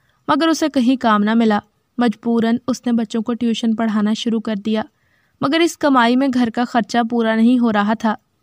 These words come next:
इस पर बीमार बाप का इलाज और बच्चों की पढ़ाई कैसे हो पाती? जिंदगी परेशानियों में घिर गई थी।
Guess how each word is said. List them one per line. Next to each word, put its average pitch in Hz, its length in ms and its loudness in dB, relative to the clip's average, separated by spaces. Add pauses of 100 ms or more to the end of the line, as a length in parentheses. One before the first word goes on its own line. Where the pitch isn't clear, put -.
(220)
इस 240 120 -2
पर 226 220 -2
बीमार 214 440 2
बाप 208 260 0
का 220 160 -2
इलाज 208 420 0 (400)
और 262 120 2
बच्चों 233 300 0
की 262 120 -2
पढ़ाई 226 460 0
कैसे 269 400 -4
हो 233 160 0
पाती? 208 460 -4 (600)
जिंदगी 294 460 2
परेशानियों 247 680 2
में 254 180 2
घिर 233 220 0
गई 214 240 0
थी। 208 260 -2